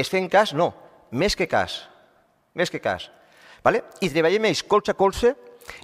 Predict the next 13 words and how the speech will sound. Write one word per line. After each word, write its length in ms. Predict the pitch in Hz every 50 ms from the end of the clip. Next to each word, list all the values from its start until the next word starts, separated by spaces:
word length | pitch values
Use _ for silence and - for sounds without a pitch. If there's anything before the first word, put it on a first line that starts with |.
| -
i 80 | 160 175
ojalà, 380 | 170 - - 147 135 156 196 240 269 - - - - - - - - 151
ojalà, 380 | 156 - - 147 147 185 226 262 - - - - - - - - _ - - - _ _ _ - - - - - _ _ _ _ _ _ _ _ - _ _ _ _ _ _ _ _ _ _ _ _ - 156
n'hi 100 | 160 165
haguera 380 | 151 156 202 208 180 143 - - - - - - -
el 120 | 165 175 -
cinquanta 300 | - 170 202 208 233 226
per 20 | 202
cent 80 | 202 175
dels 100 | 147 165
ajuntaments 640 | 147 - 175 151 143 156 165 214 254 262 - - - - 80 - - _ _ _ _ _ _ _ _ _ _
tan 160 | - 208 220 208
sanejats, 580 | 220 208 185 185 - - 220 233 262 - -